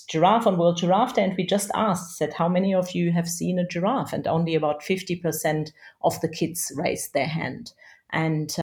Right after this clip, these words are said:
we were shocked because that's in, in Windhoek, we are here in the capital, but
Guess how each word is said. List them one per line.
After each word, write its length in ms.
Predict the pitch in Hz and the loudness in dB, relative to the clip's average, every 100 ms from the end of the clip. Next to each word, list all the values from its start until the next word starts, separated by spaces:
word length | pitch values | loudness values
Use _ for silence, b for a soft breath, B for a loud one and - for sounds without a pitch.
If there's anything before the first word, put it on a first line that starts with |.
| - | -4
we 80 | 180 | 0
were 120 | 190 | 0
shocked 340 | - 359 - | 2 -2 -2
because 320 | - - 156 | -8 -2 0
that's 240 | 170 165 170 | 0 -2 -2
in, 320 | 165 160 151 | 0 0 -2
in 320 | 143 139 127 | -4 -4 -2
Windhoek, 360 | 151 214 233 226 | 0 2 2 2
we 100 | 147 | 0
are 60 | |
here 180 | 156 165 | 2 2
in 80 | 147 | 0
the 80 | 139 | -2
capital, 500 | - 233 226 202 170 | 0 0 0 0 2
but 180 | 156 | 0